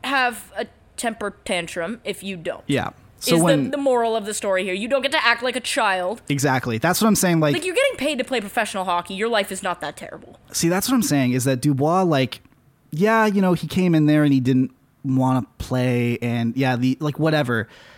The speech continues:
Speaker 2: But the, he went in there, he swung his dick around, he asked for way too much, and then when he didn't get it, he proceeded to play the most embarrassingly low e-, effort hockey I think I have ever seen. That, that
Speaker 1: I, I sent it to my old junior hockey coach,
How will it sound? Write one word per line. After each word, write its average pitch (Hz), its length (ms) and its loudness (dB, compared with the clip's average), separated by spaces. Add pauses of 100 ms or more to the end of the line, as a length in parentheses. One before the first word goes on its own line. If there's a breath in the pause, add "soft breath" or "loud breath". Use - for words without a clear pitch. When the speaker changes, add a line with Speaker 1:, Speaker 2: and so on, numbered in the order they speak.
(140 loud breath)
Speaker 2:
But 170 140 0
the, 220 60 0
he 208 160 2
went 240 240 4
in 208 80 4
there, 165 200 2
he 147 100 -2
swung 180 280 0
his 196 120 2
dick 156 200 0
around, 123 300 2
he 143 100 2
asked 151 200 0
for 180 100 2
way 156 140 2
too 165 160 0
much, 123 360 0
and 160 100 4
then 170 100 4
when 175 100 4
he 170 60 2
didn't 160 420 0
get 143 220 2
it, 113 240 -2 (320)
he 156 360 -2 (120)
proceeded 170 420 2
to 185 80 2
play 160 240 4
the 156 80 4
most 156 240 4
embarrassingly 147 920 4
low 135 380 4
e-, 131 60 -2 (120)
effort 143 280 0
hockey 131 340 0
I 135 40 0
think 151 220 -2
I 131 120 -2
have 139 180 2
ever 120 240 -2
seen. 98 320 -4
That, 175 260 2
that 202 300 4
Speaker 1:
I, 226 60 0
I 262 40 -2
sent 202 260 -6
it 233 100 -10
to 285 80 -6
my 226 120 -4
old 185 200 -6
junior 180 260 -10
hockey 185 300 -10
coach, 226 420 -6